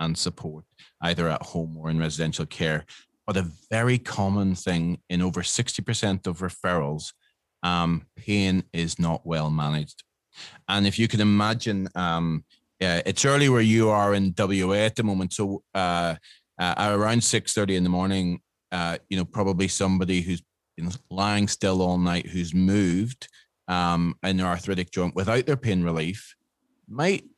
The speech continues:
give out a few expletives to you or push you away. Uh, now, if it, that was me doing that, I'd quickly correct myself and apologize for why I did that.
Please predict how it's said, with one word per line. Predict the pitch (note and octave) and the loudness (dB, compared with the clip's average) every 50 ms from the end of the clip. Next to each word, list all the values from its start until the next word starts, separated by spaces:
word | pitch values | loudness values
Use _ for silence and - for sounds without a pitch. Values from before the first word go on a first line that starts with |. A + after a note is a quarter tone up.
| _ _ _ _ _ _ _ _ _ _ _ _ _ _ _ _ _ _ _ _ | _ _ _ _ _ _ _ _ _ _ _ _ _ _ _ _ _ _ _ _
give | - A#2 G#2+ G2 | -2 0 2 2
out | G2+ F#2+ | 2 2
a | F#2 | 0
few | F2+ - G2 F#2 | 0 2 2 2
expletives | F2+ - - - - - A2 B2+ B2 - B2+ A2 - | 2 2 -2 -2 0 2 2 2 2 0 0 -2 -4
to | - - - G#2 | -8 -6 -2 0
you | F2 E2 E2 E2+ E2+ - - | 0 2 2 0 0 -2 -2
or | F#2 F#2 F#2 F#2 F#2 | -2 0 0 0 0
push | F2 _ - G#2+ G#2 - - - | -2 _ -6 -6 -6 -4 -2 0
you | G#2 G2 F2+ | 2 2 4
away. | F2 E2+ F2+ G#2 G2+ F#2 E2 D#2 C#2 C2+ - _ _ _ - - - - - _ - | 2 2 2 2 2 2 0 0 -2 -6 -10 _ _ _ -20 -20 -20 -20 -18 _ -4
Uh, | F2 F#2 F#2+ | -2 0 2
now, | F#2+ G#2 G#2+ G#2 G2 | 2 4 2 2 2
if | F#2+ F#2+ - - G2 F#2 - | 0 0 -2 -2 -4 -2 -2
it, | G#2 F#2 F2 - | -2 -2 0 0
that | G#2+ A#2 B2+ - | 0 0 0 0
was | A2+ G2+ E2+ | -2 -2 0
me | G2 G2 G2+ G#2 G#2 G#2 G#2 G2+ F#2+ F#2+ - - | 0 2 2 2 2 2 2 0 -2 -6 -8 -6
doing | - G2+ G2 G2 G2+ | -4 -2 0 0 2
that, | A2+ B2+ D3+ F3+ C#3+ - _ _ _ _ - | 2 2 2 0 -2 -6 _ _ _ _ -4
I'd | F#2+ F#2+ - - _ | -4 -4 -4 -6 _
quickly | - - A2+ - - G2 F#2+ F#2+ E2 - _ _ | -6 -6 -6 -4 -2 -2 -2 -2 -2 -4 _ _
correct | - - G2+ G2 G2 - - | -4 -2 -2 -2 -2 -2 -4
myself | G#2 G2+ - G2+ F#2 | -4 -2 0 -2 0
and | - F#2+ | 0 -2
apologize | F2+ E2+ - - - - G2+ G#2+ A2 A2 - D3 C#3+ E3 F3 E3 - | -2 -2 -4 -6 -4 -2 0 0 0 0 0 0 0 0 0 -2 -2
for | - - G2+ | -2 -2 -2
why | F2+ E2 D#2+ D#2+ E2 E2+ F2+ F#2+ G#2+ | -2 -2 -2 -2 0 0 2 2 0
I | |
did | A2 G#2+ B2+ B2+ C3 B2+ | 0 0 -2 -2 -2 -2
that. | D3+ D3+ D3+ A#2+ - | -2 -2 -2 -2 -4